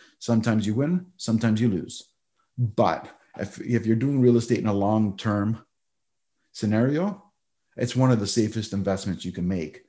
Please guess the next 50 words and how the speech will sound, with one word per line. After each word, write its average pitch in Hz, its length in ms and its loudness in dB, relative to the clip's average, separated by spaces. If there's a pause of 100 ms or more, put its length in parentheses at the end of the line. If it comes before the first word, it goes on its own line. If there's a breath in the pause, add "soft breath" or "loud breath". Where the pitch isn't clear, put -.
(180)
Doesn't 127 240 4
matter 123 180 4
if 117 80 0
the 101 60 -2
market 101 340 -4
does 95 220 0
this 101 240 -2
or 95 80 -4
that, 110 360 -2 (280 loud breath)
because 110 640 0
you 117 100 2
wait 117 240 4
for 117 80 0
it 107 80 -2
to 110 80 0
be 107 180 2
up - 280 0
to 113 80 -4
sell. - 560 -2 (1120)
And 104 100 2
then 113 120 6
if 107 100 0
it's 101 140 0
down, 127 380 2
you 101 120 0
hold 113 220 2
on, 147 240 0
keep 117 220 0
it 117 40 -2
rented 127 420 -4 (140)
if 80 120 -10
you're 107 100 0
not 101 200 0
living 90 260 -4
there. 69 240 -12 (560)
Doesn't 120 240 2
really 127 160 4
matter 131 260 2
one 110 220 2
way 113 140 4
or 110 100 2
not. 120 240 0
You 98 80 -4
cannot 123 420 0
lose 120 280 2
unless 98 300 -2
you 98 80 -4
decide 92 320 -4
to 85 60 -10
sell. - 440 -8